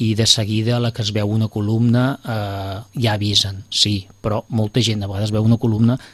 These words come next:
i quan truquen al cent dotze, que és el que acaben fent, diuen, «No, no, ja han, han avisat a cent dotze», però la gent a vegades, les coordenades, el topònim on es troba, la direcció, o sigui, hi ha molts factors que per molt que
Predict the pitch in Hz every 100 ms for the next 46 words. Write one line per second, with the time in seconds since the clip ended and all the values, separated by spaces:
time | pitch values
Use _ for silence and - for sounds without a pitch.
0 | - _ 131 120 131 _ - _ - 95
1 | 90 135 127 92 107 107 - 95 139 185
2 | 101 101 101 101 107 101 104 98 113 135
3 | 107 104 143 170 175 160 156 180 143 139
4 | 147 143 135 117 104 90 104 - - -
5 | - 113 110 113 117 110 110 131 - -
6 | - 117 117 - 117 107 98 101 117 113
7 | 107 117 - - 120 110 - 107 98 113
8 | 113 107 104 101 - 120 117 107 107 -
9 | - - 113 113 110 110 - 127 113 101
10 | - 113 110 - - - 120 120 135 156
11 | 131 - - 123 - - _ 117 104 104
12 | 104 104 120 139 117 110 117 104